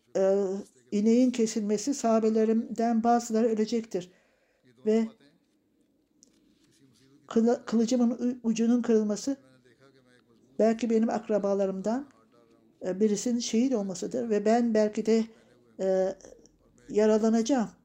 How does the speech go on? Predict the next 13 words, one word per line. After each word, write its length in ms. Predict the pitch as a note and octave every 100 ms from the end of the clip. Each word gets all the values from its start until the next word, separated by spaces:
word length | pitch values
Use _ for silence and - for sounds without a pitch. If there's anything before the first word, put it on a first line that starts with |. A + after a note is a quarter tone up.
| _
Başka 340 | G3+ G3+ - B3+
biri 180 | G#3 G#3
ise 320 | G3 B3+ B3+ - _ _ _ _ A2+ _ C3 B2 A#2 _ _ _ _ _
zarar 680 | - - A3 A#3+ C4+ C4+ -
verilecektir 680 | G3 F#3+ F3+ F#3+ F#3 F#3+ F3+
başka 280 | F3+ - F#3+
biri. 120 | G3+ _ _ _ _ _ -
Bu 180 | A3 - - _ _ _ _ _ _ _ _ -
bizim 220 | F#3 A3+
akrabalarımızdan 960 | G#3+ G#3+ G3+ G#3 G#3 G#3 G3+ A#3+ A#3 - - A3+
di-, 160 | B3+
olmayacaktır." 720 | B3 C#4+ C#4 A3 G3 F3+ F#3+ F3
dedi. 260 | E3+ F3+